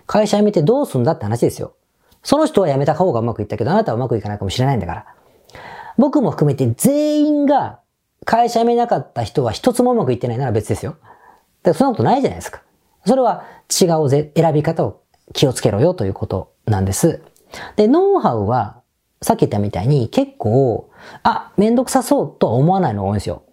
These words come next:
なんだろうな。あ、そらそうでしょうよって思うものが多いから、そういうのは、うーん、テスト、つまり試してダメだったらまた次の行けばいいやという風な程度のものが多いので、それを選んでほしいんですよね。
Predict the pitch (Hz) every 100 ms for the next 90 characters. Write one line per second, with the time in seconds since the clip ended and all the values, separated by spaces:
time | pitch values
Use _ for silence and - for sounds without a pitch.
0 | - 156 180 104 101 101 101 _ - -
1 | - 135 - 196 190 254 294 196 147 117
2 | 104 104 _ 131 127 202 214 151 202 170
3 | 117 151 - 95 104 92 _ _ _ _
4 | - 320 190 143 139 95 - _ 147 151
5 | 151 151 147 277 277 - - - 160 127
6 | - 285 359 - 170 143 214 170 - 185
7 | 135 120 135 160 151 _ - - 220 156
8 | 127 127 151 156 117 120 131 139 - 196
9 | 190 151 - 311 311 208 127 107 151 156
10 | 107 _ - 156 185 147 92 104 92 90
11 | _ _ _ _ _ _ _ - 330 285
12 | 214 202 165 101 90 127 - - 185 247
13 | 254